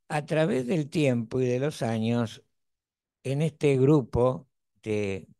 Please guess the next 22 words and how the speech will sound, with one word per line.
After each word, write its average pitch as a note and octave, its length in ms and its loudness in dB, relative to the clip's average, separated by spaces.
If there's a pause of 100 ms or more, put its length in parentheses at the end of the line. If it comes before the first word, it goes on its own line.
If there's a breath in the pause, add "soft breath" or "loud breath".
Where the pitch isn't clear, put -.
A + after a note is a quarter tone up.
(260)
personas A#2 720 2
que G#2+ 180 -6
nos G2 160 -6
comunicábamos G2+ 1120 -2
y F#2+ 140 -8
aprendíamos G2 680 -2
de F2 140 -6
cada B2 280 0
uno C3 200 0
de G#2+ 120 0
nuestras F2 360 -10
propias A2+ 520 -4
experiencias G#2 880 -4
y F#2+ 60 -2
vivencias, G2+ 840 -2 (1500 soft breath)
eh, - 180 -4 (540)
vimos F3+ 440 0
que A2+ 220 2
no C3 200 4
teníamos B2 760 0
una A2+ 240 0
inserción G#2+ 960 0